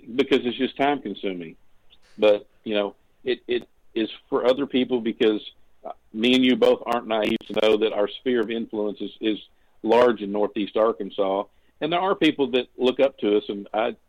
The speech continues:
I'm very humbly thankful for those things. And if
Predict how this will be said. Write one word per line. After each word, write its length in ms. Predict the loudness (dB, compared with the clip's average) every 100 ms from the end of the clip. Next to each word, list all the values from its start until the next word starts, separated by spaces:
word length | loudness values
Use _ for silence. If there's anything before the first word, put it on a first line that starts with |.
| _ _ _ -6
I'm 200 | -4 2
very 220 | 2 2
humbly 460 | -2 -2 0 -2 -2 -8
thankful 260 | -6 -8
for 100 | -6
those 240 | -2 -2 -2 -10
things. 260 | -10 -12 -16 -20 -20 -20 -12 -2
And 280 | -2 -2 -12 _ _
if 120 | -6